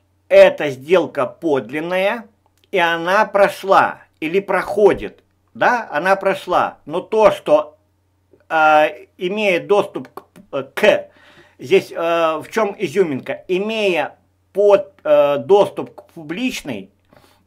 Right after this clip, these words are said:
цифровой подписи, к ней имеют до-, доступ все. Нам, системе, не нужно демонстрировать приватную, так как они связаны внутри системы.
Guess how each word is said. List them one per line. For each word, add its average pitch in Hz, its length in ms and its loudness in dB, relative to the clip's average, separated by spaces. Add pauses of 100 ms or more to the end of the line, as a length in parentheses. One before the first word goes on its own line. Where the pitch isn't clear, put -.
(140)
цифровой 175 480 -2
подписи, 139 480 -8
к - 80 -20
ней 185 400 -6
имеют 165 400 -8
до-, 180 320 -8
доступ 180 460 -4
все. - 380 -8 (840)
Нам, 202 420 -4 (300)
системе, 214 580 -6
не 214 160 -4
нужно 170 640 -6 (200)
демонстрировать 180 1200 -2 (320)
приватную, 170 720 -4
так 160 180 -8
как 170 160 -6
они 180 180 -6
связаны 175 580 -4
внутри 147 360 -10
системы. 107 720 -12